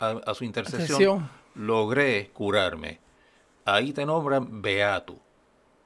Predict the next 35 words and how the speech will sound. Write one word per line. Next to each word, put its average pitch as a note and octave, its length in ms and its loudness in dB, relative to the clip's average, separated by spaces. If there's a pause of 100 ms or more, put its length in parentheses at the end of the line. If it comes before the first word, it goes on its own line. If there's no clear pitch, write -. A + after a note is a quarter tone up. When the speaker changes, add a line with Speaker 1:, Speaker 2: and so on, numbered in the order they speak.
(320)
Speaker 1:
¿ok? B2 220 -6 (560)
Que G2 140 0
es - 20 2
ahora A2 320 2
mismo C#3 560 -2
el G2 180 -6
paso C3+ 360 -4
que - 80 -4
está D3+ 260 -4
nuestro F#2+ 640 -6
paisano G#2 720 -2
Carlos F#2+ 340 -2
Manuel G2 380 -6
Charlie. D#2+ 400 -4
Speaker 2:
Charlie. C#3+ 420 -8 (160)
Speaker 1:
Él G#2 180 0
está A2 180 -4
en C3 60 -2
el B2 80 -6
paso C#3 320 -2
de G2+ 140 2
beato G#2+ 580 0
ahora F#2 320 -2
mismo. E2 480 -12
Speaker 2:
Vivimos D3+ 360 -2
para D#3 180 4
esa D3 140 0
noche. A#2 200 -4
Speaker 1:
Sí, - 160 -6
vivimos G#2 560 -2
para F#2+ 200 0
esa F2+ 200 -4
noche, D#2+ 260 -10
es F2 60 -10
correcto. F2+ 640 -4